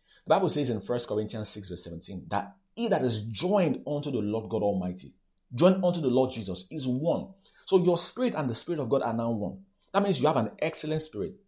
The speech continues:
So, uh, trying to do things in, in a half-baked way is not of your nature, it's of your flesh. You say, "How, how is that a bad thing?"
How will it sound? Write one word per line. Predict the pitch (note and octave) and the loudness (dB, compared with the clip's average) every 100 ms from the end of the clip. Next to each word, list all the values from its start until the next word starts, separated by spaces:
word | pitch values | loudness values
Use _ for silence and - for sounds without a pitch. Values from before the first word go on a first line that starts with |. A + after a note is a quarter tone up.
| _ _ _ - | _ _ _ -4
So, | G#3 F#3+ - _ _ _ | -2 -2 -6 _ _ _
uh, | E3+ F#3 E3 | 4 4 2
trying | - - B3+ C4+ G3 | -2 2 4 4 2
to | F3+ D#3 C#3 C3+ - _ - | 0 0 0 -2 -4 _ -10
do | B2+ F#3 G3 | 0 2 2
things | F3 E3 C#3 | 0 -2 -2
in, | - C3 - | -4 -6 -4
in | C3 B2+ | 0 0
a | |
half-baked | D#3+ D#3+ D#3+ A#2 D3 C#3+ | 2 0 -2 -4 -4 -4
way | A#2+ A#2 C#3 F#2+ | -8 -6 -4 -4
is | F#3+ D#3 | -4 -2
not | D#3+ G3 G3 - | 0 -2 -4 -6
of | A#2+ | -4
your | A2+ | -4
nature, | G#2+ B2 B2 A#2 | -2 -4 -4 -4
it's | C3 | -4
of | B2+ A#2 | -4 -2
your | A#2+ A#2 | -2 -2
flesh. | - B3+ B2+ - - - _ _ _ _ _ _ _ _ _ _ _ _ | -4 -2 -2 -2 -8 -12 _ _ _ _ _ _ _ _ _ _ _ _
You | C3 | -2
say, | E3+ | -2
"How, | D#3+ - | -2 -2
how | D#3+ F3+ | -2 0
is | |
that | C#3+ B2+ | 4 4
a | G#2 | 4
bad | F#2 G#2 - | 0 -2 -4
thing?" | - | -14